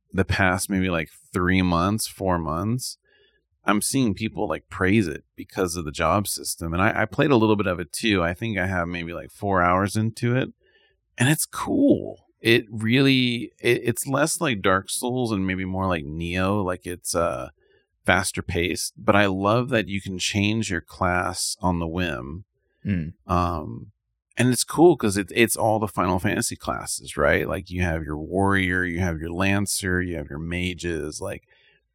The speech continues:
Speaker 1: it, it has that job system of, like, you know, Final Fantasy five, but in this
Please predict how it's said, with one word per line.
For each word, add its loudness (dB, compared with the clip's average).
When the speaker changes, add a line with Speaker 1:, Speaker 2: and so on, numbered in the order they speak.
Speaker 1:
it, 2
it -2
has 4
that 4
job 2
system -6
of, -6
like, -2
you -4
know, -8
Final 2
Fantasy -2
five, 2
but 4
in 2
this -2